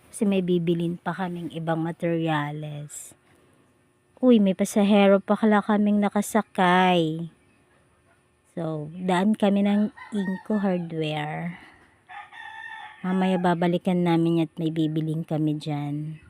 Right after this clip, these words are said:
Ito nga pala yung Kapitolyo ng Camarines Norte.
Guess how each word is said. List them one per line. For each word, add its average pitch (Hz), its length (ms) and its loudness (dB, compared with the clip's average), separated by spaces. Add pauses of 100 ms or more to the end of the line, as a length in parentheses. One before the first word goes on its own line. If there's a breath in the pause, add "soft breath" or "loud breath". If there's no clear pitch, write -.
(720 soft breath)
Ito 202 140 -2
nga 202 180 2
pala 196 300 4
yung 185 420 0
Kapitolyo 175 800 -2
ng 214 680 0 (680 soft breath)
Camarines 190 720 2 (140)
Norte. 170 1300 2